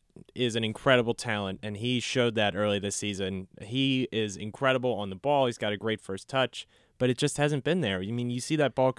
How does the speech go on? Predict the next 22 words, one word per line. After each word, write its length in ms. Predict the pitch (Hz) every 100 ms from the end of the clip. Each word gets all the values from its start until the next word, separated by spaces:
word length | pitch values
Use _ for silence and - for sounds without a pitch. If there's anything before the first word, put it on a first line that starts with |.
| -
you 100 | 120
see 160 | - 147
the 60 |
balls 260 | 131 127 123
come 200 | 131 123
over 180 | 117 117
to 80 |
Jack 260 | 104 113 113
Harrison, 380 | 117 123 - 101
and 180 | 98 104
his 160 | 110
first 300 | - 127 127
touch 320 | - 127 -
just, 280 | - 113 - _
he 160 | 113 120
just 280 | 117 113 -
loses 400 | 104 117 110 -
control 540 | 110 104 131 113 92 95
right 200 | 98 107
away 360 | 107 113 90
every 180 | 92 104
time, 380 | - 123 101